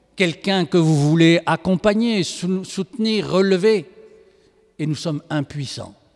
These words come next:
Parce que sa souffrance, sa révolte est telle qu'il n'est plus en capacité d'entendre.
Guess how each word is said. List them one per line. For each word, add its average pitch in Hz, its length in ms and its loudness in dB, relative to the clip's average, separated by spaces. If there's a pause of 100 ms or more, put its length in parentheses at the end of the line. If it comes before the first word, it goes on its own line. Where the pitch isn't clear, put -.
(600)
Parce - 180 -6
que 165 140 0
sa - 160 -4
souffrance, 180 520 -8
sa - 160 -6
révolte 160 640 -2
est - 160 -4
telle 190 420 0 (1300)
qu'il 156 140 -6
n'est 147 100 0
plus 170 280 -4
en 143 100 -6
capacité 139 680 -10
d'entendre. 113 680 -10